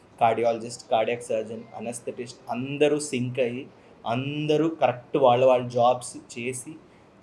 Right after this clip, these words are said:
చేస్తేనే మనం ఇలాంటిది ఒకటి బయటకు తీయగలం. So, it may, it is, మా హాస్పిటల్లో కూడా ఈ కేసు ఇలాంటిది ఇదే ఫస్ట్. So,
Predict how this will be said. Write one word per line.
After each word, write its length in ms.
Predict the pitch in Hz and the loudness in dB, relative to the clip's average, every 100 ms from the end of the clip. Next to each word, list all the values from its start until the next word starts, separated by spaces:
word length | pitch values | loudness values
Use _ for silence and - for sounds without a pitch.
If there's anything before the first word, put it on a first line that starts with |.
| 123 | -4
చేస్తేనే 460 | 127 127 143 139 180 | -4 -2 -2 -2 -6
మనం 200 | 123 117 | -8 -6
ఇలాంటిది 360 | 110 107 104 110 | -6 -8 -10 -12
ఒకటి 220 | 107 117 - | -10 -12 -10
బయటకు 360 | 101 95 104 104 | -10 -10 -18 -20
తీయగలం. 280 | 92 80 - - | -20 -20 -20 -12
So, 180 | 135 131 | -6 -6
it 180 | - 120 | -6 -6
may, 240 | 123 120 | -4 -4
it 120 | 123 | -6
is, 60 | 117 - - - _ 123 | -8 -10 -12 -20 _ 6
మా 120 | 139 | 10
హాస్పిటల్లో 520 | 147 139 - 143 139 | 8 6 -2 0 0
కూడా 160 | 139 139 120 - - 110 - | 0 -2 -2 -18 -16 -14 -8
ఈ 100 | 123 | -8
కేసు 320 | 127 131 131 123 | -2 -2 -2 -2
ఇలాంటిది 380 | 120 120 123 | -2 -2 -8
ఇదే 180 | 117 110 | -6 -6
ఫస్ట్. 680 | 117 104 - - _ - 117 | -6 -12 -16 -20 _ -12 -6
So, 220 | 110 | -4